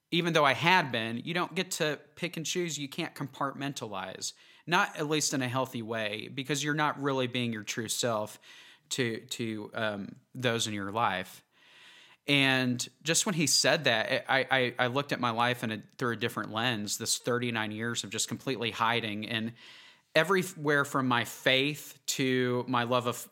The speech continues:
college football, to my politics, to even the way that I would, um, teach and, and look at my students. It, it dawned on me that what I had been doing, 'cause I was really good at my career, I was really good at my job, um,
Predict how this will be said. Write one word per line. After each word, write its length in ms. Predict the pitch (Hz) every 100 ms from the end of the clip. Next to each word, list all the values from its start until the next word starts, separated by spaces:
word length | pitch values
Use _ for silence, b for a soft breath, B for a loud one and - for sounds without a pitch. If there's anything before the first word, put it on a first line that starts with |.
| -
college 400 | - 131 123 -
football, 580 | - 147 123 117 107 107
to 200 | - 127
my 160 | 120
politics, 680 | 120 - 143 131 123 117 -
to 160 | - 185
even 260 | 190 214 208
the 80 |
way 300 | 160 143 143
that 120 | 139 127
I 120 | 117
would, 340 | 127 123 113 - B B 151 B -
um, 360 | 120 113 104 -
teach 400 | - 147 143 143
and, 220 | 131 117 - -
and 220 | 131 117
look 140 | 127 131
at 100 | 120
my 80 |
students. 800 | 117 - 147 147 110 98 - - B B B
It, 200 | 156 156
it 180 | 165 143
dawned 260 | 165 196 214
on 160 | 156 131
me 160 | 123
that 220 | 117 120
what 140 | 127 151
I 100 | 180
had 200 | 156 135
been 120 | 120
doing, 420 | 131 147 127 120
'cause 160 | 180 190
I 60 |
was 160 | 185 156
really 280 | 190 233 185
good 280 | 151 151 143
at 100 | 131
my 140 | 123
career, 480 | - 127 143 143 131
I 60 |
was 160 | 127 120
really 220 | 139 147
good 140 | 135 135
at 80 |
my 100 | 117
job, 680 | 104 123 135 143 143 139 -
um, 440 | 131 117 107 104